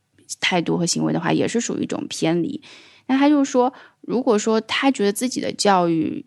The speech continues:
有什么过人之处的话，他就说没有，但是他觉得他的这个教育的使命就是让这个能量能够回到这个正常的轨道上来。他给他专门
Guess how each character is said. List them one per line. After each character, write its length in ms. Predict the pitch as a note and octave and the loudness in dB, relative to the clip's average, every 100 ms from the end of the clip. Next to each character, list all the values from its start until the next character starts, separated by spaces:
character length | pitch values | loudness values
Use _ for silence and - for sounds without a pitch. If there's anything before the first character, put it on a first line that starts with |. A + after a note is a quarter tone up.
| - | -4
有 240 | E3+ - | -2 0
什 260 | E3 - D#3+ | -2 -2 2
么 300 | D#3 D#3+ F#3 - - - - _ | 4 4 0 -8 -20 -20 -20 _
过 200 | - C4+ | 2 2
人 180 | F#3 E3+ | 4 0
之 120 | F3+ | 0
处 180 | G3 G#3 | -2 0
的 100 | E3 | 2
话， 140 | F3+ | 2
他 80 | E3+ | 2
就 100 | F3+ | 0
说 140 | F#3+ G#3 | -2 0
没 280 | F3+ D#3 | 2 2
有， 220 | E3 - - | 2 0 -2
但 160 | G#3+ G#3+ | 0 0
是 160 | G#3 F#3+ | 0 -6
他 240 | - G#3 | -4 -2
觉 160 | G#3 F3 | 0 0
得 100 | E3+ | 0
他 240 | - G3 | -2 -4
的 200 | F#3+ D#3+ - | -2 -4 -4
这 180 | - | -4
个 100 | D3+ | -2
教 240 | D3+ F#3+ F#3 | 0 2 2
育 60 | |
的 100 | D#3+ | 2
使 240 | F3 - - | 0 -4 -4
命 200 | D3+ D#3+ | -4 -4
就 100 | G3+ | -4
是 180 | G3 F#3+ | -4 0
让 240 | G3+ F#3 - - _ _ _ | 2 0 -4 -18 _ _ _
这 180 | - G#3+ | -2 0
个 200 | G#3 D#3+ | 2 2
能 320 | E3 F3 E3 | 4 4 4
量 260 | A3+ D4 G#3 | 4 2 2
能 140 | D3+ | 0
够 160 | D#3+ G#3 | 2 0
回 200 | G#3 D#3+ | 0 -2
到 220 | D#3+ G3+ | 0 0
这 160 | G3+ F#3+ | 0 -2
个 140 | E3 | -4
正 240 | F3 D4+ C4 | 0 2 2
常 180 | G#3 | 0
的 140 | F3 F#3+ - _ | -2 -2 -6 _
轨 240 | - - - | -2 -2 0
道 200 | A#3+ G#3 | 0 0
上 220 | G3+ F#3+ | -2 -6
来。 140 | - - | -8 -8
他 120 | G#3 | -4
给 100 | F#3+ | -2
他 140 | F3 | -2
专 260 | E3+ G#3 G#3+ | -2 0 0
门 400 | G3 E3+ F3 F#3+ | 0 0 -2 -4